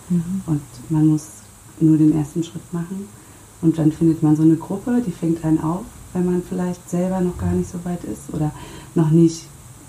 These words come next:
Speaker 2: vielleicht körperlich nicht schafft. Dann findet man so eine Gruppe, wie wir sie hier gefunden haben, und die trägt einen auf diesem Berg nach oben.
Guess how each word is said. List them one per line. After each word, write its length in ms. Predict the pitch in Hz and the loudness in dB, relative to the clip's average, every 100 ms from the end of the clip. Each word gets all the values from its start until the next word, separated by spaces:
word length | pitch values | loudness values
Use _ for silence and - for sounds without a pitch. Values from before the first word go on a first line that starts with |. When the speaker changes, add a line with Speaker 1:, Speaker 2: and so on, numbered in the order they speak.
| - | -6
Speaker 2:
vielleicht 280 | 175 170 | -2 -2
körperlich 500 | - 175 233 226 214 | -2 -4 -4 -6 -6
nicht 180 | 226 214 | -6 -8
schafft. 240 | - 214 - - - - - - - - - | -8 -12 -12 -16 -16 -20 -20 -20 -20 -20 -6
Dann 460 | 175 165 165 165 - | 2 6 6 4 -2
findet 300 | - 180 175 | -2 0 0
man 180 | 170 165 | 2 4
so 60 | 160 | 4
eine 140 | 170 | 4
Gruppe, 380 | 165 - 208 208 175 | 2 -2 -6 -4 -2
wie 140 | 170 | 0
wir 140 | 175 | 0
sie 100 | 160 | 2
hier 160 | 160 180 | 2 2
gefunden 360 | 190 - 180 - - | 0 -6 -6 -6 -4
haben, 220 | 180 180 | -2 0
und 140 | 165 | 0
die 200 | 165 165 165 - | 0 -4 -4 -8
trägt 260 | 170 - - | -8 -6 -2
einen 180 | 160 | 0
auf 80 | 165 - | -2 -4
diesem 220 | 165 170 | 0 0
Berg 240 | 165 165 - | 0 -4 -4
nach 100 | 170 | -4
oben. 360 | 185 180 156 | -2 2 2